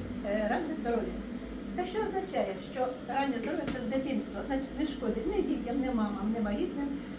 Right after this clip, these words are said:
ні, ні, ні, ні всім звичайним людям. Е, продукція наша, вона органічна, безфосфатна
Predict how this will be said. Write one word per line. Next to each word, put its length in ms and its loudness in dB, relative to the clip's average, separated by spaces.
ні, 60 2
ні, 300 -2
ні, 60 0
ні 60 -2
всім 280 2
звичайним 500 0
людям. 240 -4
Е, 240 -2
продукція 460 2
наша, 280 -2
вона 160 4
органічна, 500 2
безфосфатна 680 -4